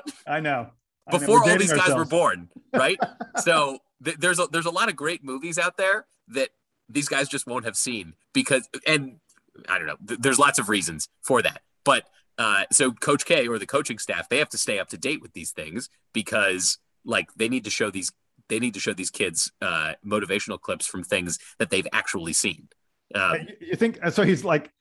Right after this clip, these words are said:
Speaker 2: he's bringing out a, a Thor hammer that, like, has a magnet so it won't pick up off
Speaker 1: Maybe.
Speaker 2: the ground, that kind of thing?
Speaker 1: Maybe. I don't know. Uh, I, I, I don't know. Th-, th-, it's not my job to come up with these motivational tactics.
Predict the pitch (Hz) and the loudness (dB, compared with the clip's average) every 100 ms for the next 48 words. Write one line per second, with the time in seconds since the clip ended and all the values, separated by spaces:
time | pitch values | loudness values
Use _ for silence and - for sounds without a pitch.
0 | _ _ 156 120 190 190 170 156 160 - | _ _ -4 2 4 4 4 4 2 0
1 | 143 139 139 139 131 - 165 151 156 120 | 0 0 -2 -4 -6 -4 0 2 2 0
2 | 147 151 151 139 135 139 135 139 127 127 | 0 0 -2 -2 -4 -4 -4 -4 -2 -2
3 | 127 135 147 - 143 135 147 - 139 143 | -2 -4 -6 -6 -8 -6 -6 -6 0 2
4 | 151 165 240 - 143 156 147 139 165 160 | 6 6 6 4 4 2 0 0 -2 0
5 | 190 214 170 135 139 170 170 131 78 _ | 4 6 6 4 6 6 4 2 -2 _
6 | _ - 120 117 - - - 123 135 143 | _ -2 2 2 0 -6 -4 -2 0 2
7 | 151 143 98 110 117 123 113 151 139 123 | 2 2 -2 -8 -10 -8 -2 0 2 2
8 | 120 120 104 - 107 113 98 - 95 98 | 0 -2 -2 -4 -8 -8 -8 -8 -6 -4
9 | 95 92 120 98 82 80 - - - | -2 -2 -2 -4 -6 -8 -8 -12 -12